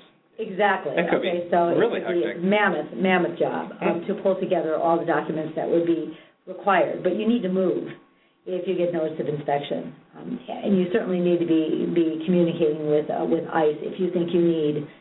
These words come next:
Speaker 1: uh, more than three days. If you don't produce these I nine forms in, in three days, that itself can be cited as a violation for which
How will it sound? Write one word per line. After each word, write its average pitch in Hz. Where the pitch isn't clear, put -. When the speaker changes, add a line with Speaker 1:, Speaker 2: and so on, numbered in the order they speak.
Speaker 1:
uh, 165
more 175
than 165
three 170
days. 151
If 180
you 247
don't 208
produce 180
these 185
I 175
nine 170
forms 170
in, 170
in 175
three 165
days, 147
that 190
itself 165
can 180
be 156
cited 151
as 151
a -
violation 156
for 165
which 185